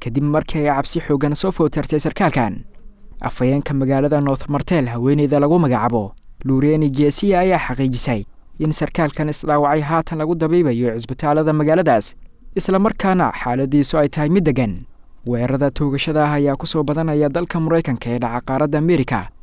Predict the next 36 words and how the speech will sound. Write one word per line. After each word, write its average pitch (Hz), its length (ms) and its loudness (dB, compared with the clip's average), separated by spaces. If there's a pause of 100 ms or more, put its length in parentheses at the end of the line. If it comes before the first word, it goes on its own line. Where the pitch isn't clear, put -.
taasoo 180 340 0
cabsi 160 300 -2
xooggan 160 340 -2
ku 180 100 -4
abuurtay 165 380 0
Ameerikaanka, 160 640 -2
gaar 127 280 0
ahaan 135 280 -2
dadka 165 260 -2
Yahuudda 151 560 0
ah 107 120 -6
ee 120 100 -4
dalkaasi 143 440 -2
ku 196 100 0
dhaqan. 131 360 -2 (240)
Isbuuciina 143 600 0
dhaafay 143 420 2
ahayd 147 240 0
markii 156 280 -2
sidan 156 280 0
oo 120 60 2
kale 127 180 -2
laba 127 240 0
qof 156 200 -2
oo 147 80 2
Yahuudi 143 460 2
ah 117 140 0
loogu 120 280 -4
toogtay 151 340 -4
dalkaas, 151 500 0 (400)
iyada 185 320 2
oo 170 120 4
fuliyihii 170 480 2
weerarkaas 170 580 2
uu 143 80 2
sheegay 117 380 0